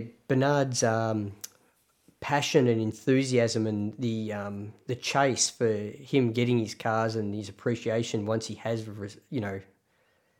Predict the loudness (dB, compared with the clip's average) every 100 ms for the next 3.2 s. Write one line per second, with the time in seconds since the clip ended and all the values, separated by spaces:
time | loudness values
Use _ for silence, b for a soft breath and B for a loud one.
0 | _ _ 0 4 4 4 -2 -6 0 4
1 | 4 2 -2 -4 -8 -10 -8 -4 -2 -2
2 | -6 -8 0 0 0 -6 -6 -8 -10 -12
3 | -16